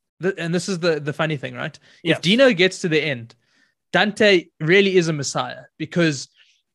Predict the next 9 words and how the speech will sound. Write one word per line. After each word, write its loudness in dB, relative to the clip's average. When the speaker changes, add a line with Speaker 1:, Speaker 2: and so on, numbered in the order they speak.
Speaker 1:
in, -4
in -4
Dante's 2
previous -2
season, -8
he -8
was -4
voted 2
out 0